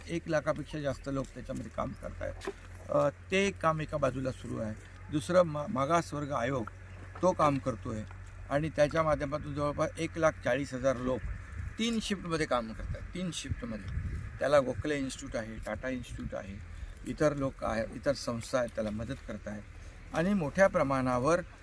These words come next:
मराठा समाज मागास कसा आहे हे सिद्ध करण्यासाठी त्याचे पुरावे जे आहे, सर्वेक्षण जे आहे, एम्पिरिकल डेटा जो आहे तो गोळा करण्याचं काम सुरू झालेलं आहे. त्यामुळे लोकांनी देखील त्याची माहिती दिली पाहिजे. माहिती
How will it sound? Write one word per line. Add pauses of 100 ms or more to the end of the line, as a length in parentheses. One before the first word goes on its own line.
(220)
मराठा
समाज
मागास
कसा
आहे (500)
हे
सिद्ध
करण्यासाठी
त्याचे
पुरावे
जे
आहे,
सर्वेक्षण
जे
आहे, (220)
एम्पिरिकल
डेटा
जो
आहे (100)
तो
गोळा
करण्याचं
काम
सुरू
झालेलं
आहे. (380)
त्यामुळे
लोकांनी
देखील
त्याची
माहिती
दिली
पाहिजे. (240)
माहिती